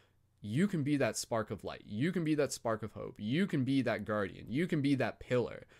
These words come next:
It's a very, very, very powerful thing. And again, it helps you step into that purpose as well,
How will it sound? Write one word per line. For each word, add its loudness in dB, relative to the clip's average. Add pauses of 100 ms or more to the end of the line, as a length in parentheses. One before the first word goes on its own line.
(160)
It's -10
a -4
very, 8
very, 8
very 4
powerful -2
thing. 0
And 2
again, 4
it -2
helps -2
you 0
step 0
into 0
that -2
purpose -4
as -10
well, 0